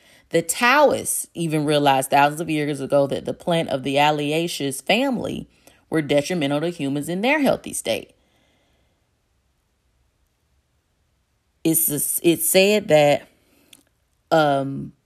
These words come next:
these vegetables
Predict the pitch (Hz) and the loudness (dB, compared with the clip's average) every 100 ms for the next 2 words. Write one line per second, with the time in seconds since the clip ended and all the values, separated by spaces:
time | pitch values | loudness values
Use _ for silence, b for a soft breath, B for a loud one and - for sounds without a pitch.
0 | _ 135 170 208 220 226 - - _ _ | _ -4 -2 0 -2 -2 -6 -12 _ _
1 | _ _ _ _ _ _ _ _ _ _ | _ _ _ _ _ _ _ _ _ _
2 | _ _ _ _ _ _ _ _ 151 202 | _ _ _ _ _ _ _ _ 4 4
3 | - 170 139 135 131 127 135 | 2 -4 -2 -2 -2 -6 -10